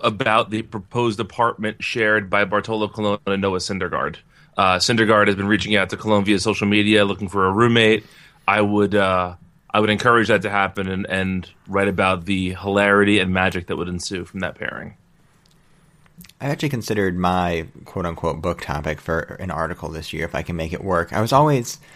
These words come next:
Speaker 2: I'm always sort of curious about guys when they first get called up, and I've talked about this on the show before, sort of what's their life, their life is like.
Speaker 1: Mm-hmm.
Speaker 2: Like, whether they go apartment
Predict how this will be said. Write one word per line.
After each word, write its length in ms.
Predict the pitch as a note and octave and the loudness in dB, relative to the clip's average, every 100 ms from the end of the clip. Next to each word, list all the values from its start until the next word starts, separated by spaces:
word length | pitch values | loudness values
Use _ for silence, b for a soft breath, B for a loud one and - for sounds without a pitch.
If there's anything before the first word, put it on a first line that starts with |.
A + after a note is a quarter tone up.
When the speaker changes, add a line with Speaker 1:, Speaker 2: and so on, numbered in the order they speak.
| B | B
Speaker 2:
I'm 100 | C3+ | 4
always 180 | D3+ D3+ | 6 6
sort 120 | D3+ | 2
of 60 | C#3+ | 4
curious 240 | C3 B2 | 4 4
about 180 | A#2+ G2+ | 2 4
guys 200 | G2 G2 | 4 4
when 100 | G2 | 0
they 100 | F2+ | -2
first 280 | G#2 F#2+ - | -2 -2 -2
get 160 | - | -4
called 280 | - F2 E2+ | 0 0 2
up, 200 | E2+ E2+ | 0 0
and 80 | F2+ | -4
I've 80 | F2+ | 0
talked 220 | F2 - | 0 0
about 120 | C2+ | -8
this 160 | D2+ D#2+ | -8 -12
on 60 | |
the 60 | D2+ | -10
show 180 | E2+ D#2+ | -8 -8
before, 400 | D#2 - D#2 - b b | -8 -6 -6 -8 b b
sort 160 | - A#2 | -6 -2
of 80 | G#2 | -2
what's 180 | G#2+ - | -4 -4
their 140 | F#2+ | -2
life, 280 | E2+ E2+ E2+ | 0 -2 -4
their 200 | F#2+ F2 | -4 -2
life 260 | D#2+ E2+ G2+ | 0 -2 -6
is 120 | G2+ | -4
like. 380 | G2+ G2 - - b b b b b b | -2 -4 -8 -20 b b b b b b
Speaker 1:
Mm-hmm. 240 | - A#2 G2 | -6 -4 -4
Speaker 2:
Like, 140 | F#2+ | -6
whether 120 | F#2+ | -4
they 80 | F#2 | 0
go 120 | F#2 | 0
apartment 560 | F2 - F2+ - E2 | 0 0 -4 -2 -10